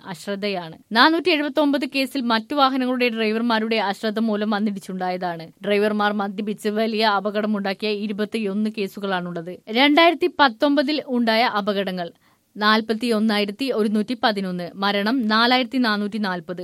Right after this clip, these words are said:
പരിക്കേറ്റവർ നാൽപത്തിയാറായിരത്തി അമ്പത്തിയഞ്ച്. രണ്ടായിരത്തി ഇരുപതിലെ അപകടങ്ങൾ ഇരുപത്തിയേഴായിരത്തി എണ്ണൂറ്റി എഴുപത്തിയേഴ്, മരണം രണ്ടായിരത്തി തൊള്ളായിരത്തി എഴുപത്തിയൊൻപത്, പരിക്കേറ്റവർ മുപ്പതിനായിരത്തി അഞ്ഞൂറ്റി പത്ത്.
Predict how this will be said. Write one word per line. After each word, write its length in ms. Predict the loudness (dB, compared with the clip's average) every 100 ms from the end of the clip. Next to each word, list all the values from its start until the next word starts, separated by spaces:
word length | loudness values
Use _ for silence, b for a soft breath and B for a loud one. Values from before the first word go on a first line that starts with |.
| -6
പരിക്കേറ്റവർ 640 | 0 0 0 -4 -2 -2
നാൽപത്തിയാറായിരത്തി 1160 | 0 0 -2 -4 -4 0 2 2 0 -2 -4 -6 -6
അമ്പത്തിയഞ്ച്. 720 | -6 -8 -6 -8 -8 -10 -14 -18 b b
രണ്ടായിരത്തി 500 | 4 6 6 4 0
ഇരുപതിലെ 540 | -2 0 -2 0 0 0
അപകടങ്ങൾ 580 | 0 -2 -4 -4 -6 -10 -8
ഇരുപത്തിയേഴായിരത്തി 840 | -2 -2 0 0 2 2 0 -2
എണ്ണൂറ്റി 400 | -2 0 0 -2 -2
എഴുപത്തിയേഴ്, 760 | -2 0 -4 -2 -4 -4 -6 0
മരണം 380 | 4 4 4 0 -4
രണ്ടായിരത്തി 600 | 0 2 6 6 6 0
തൊള്ളായിരത്തി 500 | 0 4 4 2 2
എഴുപത്തിയൊൻപത്, 760 | -2 -2 -4 -4 -4 -4 -6 -10 -4
പരിക്കേറ്റവർ 600 | -4 -2 -4 -2 -2 0
മുപ്പതിനായിരത്തി 720 | 0 0 0 0 0 -2 -4 -6
അഞ്ഞൂറ്റി 400 | -2 -4 -4 -6
പത്ത്. 360 | -6 -8 -12